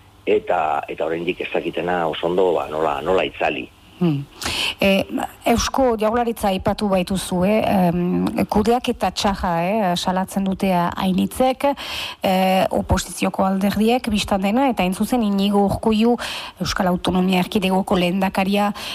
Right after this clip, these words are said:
Speaker 2: em, mintzatzekoa da legebiltzarrean, eh, datorren aste artean, azalpenak ematea galdegina izan zaio,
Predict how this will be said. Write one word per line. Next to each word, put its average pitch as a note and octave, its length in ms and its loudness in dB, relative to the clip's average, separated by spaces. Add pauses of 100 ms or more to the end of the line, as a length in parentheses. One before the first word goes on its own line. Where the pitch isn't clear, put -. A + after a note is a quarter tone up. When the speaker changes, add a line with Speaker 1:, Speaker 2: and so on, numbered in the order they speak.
(120)
Speaker 2:
em, F3+ 240 2 (160)
mintzatzekoa G3+ 760 0
da G3+ 160 0
legebiltzarrean, G3 1000 0
eh, - 600 -2
datorren F#3 420 2
aste F#3 600 0
artean, G3+ 560 0 (100)
azalpenak B3 800 -2 (260)
ematea G3+ 440 -2
galdegina G3 420 0
izan G3+ 280 0
zaio, G#3 440 2